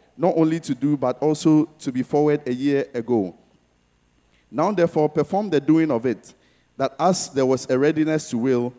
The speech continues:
so there may be a performance, also out of which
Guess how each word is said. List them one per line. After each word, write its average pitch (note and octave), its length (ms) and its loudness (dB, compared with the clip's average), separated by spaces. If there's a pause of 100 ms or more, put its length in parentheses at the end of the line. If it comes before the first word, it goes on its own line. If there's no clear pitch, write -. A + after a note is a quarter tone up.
(220)
so F3 240 4
there D3 260 0
may C3 160 -2
be D3 280 -4
a C#3 100 -4
performance, A#2 720 -4 (260)
also D#3+ 500 0 (360)
out D3 200 0
of B2 200 -2
which C#3+ 320 -2